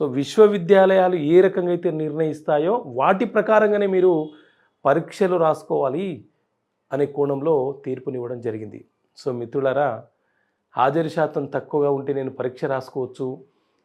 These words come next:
బయోమెట్రిక్ ఉన్నా కూడా నేను వెళ్ళకపోయినా ఏం కాదు అనే కొంతమంది టెక్నికల్ కోర్స్ కానీ లేకపోతే వేరే వేరే ఇతర కోర్సులు, వృత్తి విద్య కోర్సులు చదువుతున్నటువంటి విద్యార్థులు ఎవరైనా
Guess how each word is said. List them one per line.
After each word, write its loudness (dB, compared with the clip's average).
బయోమెట్రిక్ 0
ఉన్నా 2
కూడా 0
నేను -4
వెళ్ళకపోయినా 0
ఏం 0
కాదు -2
అనే -4
కొంతమంది -2
టెక్నికల్ 0
కోర్స్ -2
కానీ 0
లేకపోతే -4
వేరే 6
వేరే 2
ఇతర 4
కోర్సులు, -2
వృత్తి -4
విద్య -2
కోర్సులు -4
చదువుతున్నటువంటి -4
విద్యార్థులు -8
ఎవరైనా -2